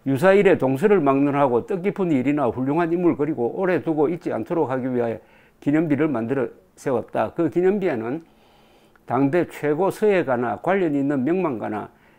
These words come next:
정치, 종교 지도자 등 주요 인물이나 원로의 글씨를 받아 새기는 게 일반적이다. 활자 발명 이전에 만들어진 서양 기념물에 새긴 글씨는 당연히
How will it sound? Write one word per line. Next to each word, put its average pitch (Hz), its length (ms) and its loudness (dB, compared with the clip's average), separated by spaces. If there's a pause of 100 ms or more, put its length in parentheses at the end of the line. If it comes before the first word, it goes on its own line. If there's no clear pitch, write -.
(100)
정치, 175 380 0
종교 131 320 0
지도자 143 460 0
등 123 180 -2
주요 143 400 2
인물이나 135 540 0
원로의 151 420 4
글씨를 156 460 0
받아 147 240 0
새기는 156 340 -2
게 135 100 -2
일반적이다. 147 640 -4 (540)
활자 185 420 0
발명 160 400 2
이전에 160 380 0
만들어진 127 540 -2
서양 147 360 -2
기념물에 151 540 0
새긴 139 340 -4
글씨는 117 500 -6
당연히 120 500 -4